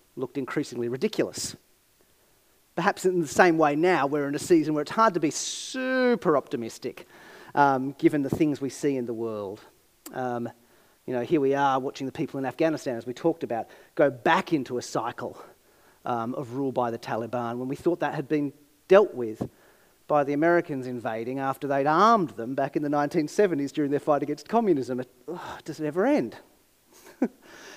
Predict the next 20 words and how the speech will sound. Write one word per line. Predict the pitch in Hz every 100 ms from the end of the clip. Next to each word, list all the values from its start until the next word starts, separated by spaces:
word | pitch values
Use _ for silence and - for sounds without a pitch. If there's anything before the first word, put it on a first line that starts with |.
| -
It | 180
seems | 202 175
like | 147
it | 156
just | 139
goes | 139
round | 113 123 120 120
and | 139
round. | 185 262 185 90 - _ _ _ _ _ _ _ _ _ _ _ -
Um, | 151 160 165 - - - - _ _ _ _ _ _ _ _ _ _ _ _ _ _ _ _ _ _ _
but | 202
when | 208 269 277
we | 208
do | 214 269 269
feel | - 185 147 139
a | -
bit | 156 147
<laughs> | 139
hopeless | 156 - 139 -
about | - 139 127